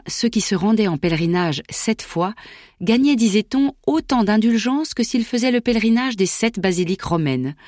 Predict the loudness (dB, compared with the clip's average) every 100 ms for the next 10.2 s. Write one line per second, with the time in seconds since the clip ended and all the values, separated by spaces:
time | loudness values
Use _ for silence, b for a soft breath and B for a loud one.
0 | B B B B -8 -6 -2 -2 -2 -2
1 | 0 0 -2 -2 -4 -6 -4 -2 -2 -2
2 | -2 -4 -8 -14 _ _ _ _ _ _
3 | 0 0 0 0 -2 0 -2 -2 -4 -6
4 | -4 -2 -2 -2 -2 -2 -2 -2 -2 -2
5 | B B B B -2 0 2 2 0 -2
6 | -4 -2 0 -2 0 2 2 0 -4 -4
7 | -4 -4 -4 -6 -6 -6 -10 B B B
8 | 2 4 4 4 4 2 2 2 2 2
9 | 0 -2 b b -8 0 0 0 -2 -2
10 | -2 -6